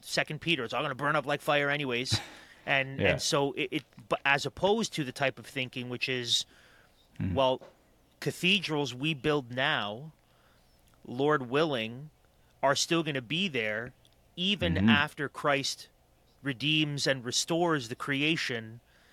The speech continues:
Speaker 1: and
Speaker 2: Yeah.
Speaker 1: removes the curse of sin once and for all. It's not as if those cathedrals will disappear. It's not as
Speaker 2: Mm-hmm.
Speaker 1: if everything in this earth that we've made will disappear. It's not if, as if the natural resources will disappear.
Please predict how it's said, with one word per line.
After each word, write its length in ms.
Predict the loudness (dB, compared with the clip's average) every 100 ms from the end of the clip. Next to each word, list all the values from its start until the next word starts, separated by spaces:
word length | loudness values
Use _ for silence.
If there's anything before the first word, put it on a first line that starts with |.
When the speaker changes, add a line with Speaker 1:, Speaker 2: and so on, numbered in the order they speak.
| -4
Speaker 1:
and 160 | -2 0
Speaker 2:
Yeah. 60 | 0
Speaker 1:
removes 460 | 0 2 2 0
the 80 | -8
curse 380 | -2 0 0 -2
of 100 | -2
sin 300 | -2 -2 0
once 240 | -2 -2
and 120 | -8 -4
for 160 | 2
all. 260 | 4 4 0 -8 -20 -10
It's 220 | -6 -6 0
not 260 | 2 2
as 200 | 0 0
if 220 | 0 -2 -2
those 280 | 0 0
cathedrals 640 | -2 -4 0 -2 -2 -6 -6
will 100 | -8
disappear. 720 | -4 -4 -4 -4 -2 -2 -4 -14 -20 -20 -16 -6
It's 220 | -4 0
not 220 | 4 6
as 100 | 6
Speaker 2:
Mm-hmm. 80 | 4
Speaker 1:
if 140 | 4 2
everything 360 | 2 0 -2
in 80 | 0
this 160 | 0 2
earth 220 | 2 0
that 100 | -4
we've 200 | -6 -2
made 200 | -2 -4
will 80 | -6
disappear. 420 | -8 -4 -2 -2
It's 120 | 0
not 160 | -2 -2
if, 160 | -4 -14 -10
as 140 | -8
if 80 | -6
the 80 | -2
natural 340 | 0 -2 -4
resources 560 | -6 -4 -4 -4 -6 -10
will 60 | -8
disappear. 640 | -6 -6 -4 -4 -2